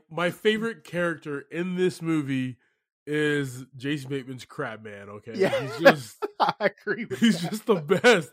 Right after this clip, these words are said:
Speaker 1: man. <laughs> And when I saw the trailer, I was like, "I'm not gonna like Jason Bateman in this movie." It's probably,
Speaker 2: Yeah.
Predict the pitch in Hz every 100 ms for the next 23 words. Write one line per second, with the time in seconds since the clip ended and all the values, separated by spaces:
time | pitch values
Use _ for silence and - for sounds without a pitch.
0 | - 120 139 - 226 - 240 349 - _
1 | - - - - _ _ _ - - _
2 | _ _ - 285 - 254 247 214 - -
3 | 233 240 220 311 311 262 - 285 285 240
4 | 180 220 220 208 180 - 156 156 135 127
5 | - 123 123 120 123 - 127 - 117 110
6 | 117 117 113 123 110 104 101 _ _ -
7 | 135 165 139